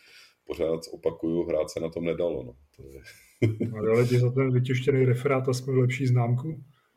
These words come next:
Speaker 1: Eh, spíš koukali, co jsem se zbláznil, jako jestli jsem to psal na stroji a mám dojem, že jako učitel vůbec nepochopil, že jsem to jako vytisknul na počítači,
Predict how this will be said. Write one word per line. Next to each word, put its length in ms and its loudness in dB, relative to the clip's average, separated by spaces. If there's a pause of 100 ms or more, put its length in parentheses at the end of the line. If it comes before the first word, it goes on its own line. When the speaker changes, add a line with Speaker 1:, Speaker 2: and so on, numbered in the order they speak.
(520)
Speaker 1:
Eh, 640 4
spíš 220 -2
koukali, 420 6
co 120 0
jsem 140 2
se 100 2
zbláznil, 600 4
jako 240 -2
jestli 180 0
jsem 120 0
to 80 2
psal 220 2
na 80 2
stroji 460 4
a 40 6 (180)
mám 220 0
dojem, 180 4
že 80 2
jako 220 2
učitel 320 0
vůbec 260 0
nepochopil, 480 0
že 100 0
jsem 200 -2
to 400 0
jako 180 -4
vytisknul 380 -2
na 60 4
počítači, 680 -8